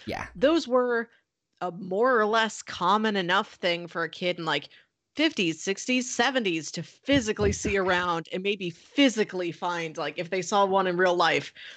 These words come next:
Speaker 2: very chilling. And I think that cultural horror has been passed down.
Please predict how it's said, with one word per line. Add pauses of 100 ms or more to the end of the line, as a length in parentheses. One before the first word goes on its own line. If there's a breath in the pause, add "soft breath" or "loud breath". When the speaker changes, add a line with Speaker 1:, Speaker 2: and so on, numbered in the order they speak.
(180 loud breath)
Speaker 2:
very
chilling.
And
I
think
that
cultural
horror
has
been
passed
down.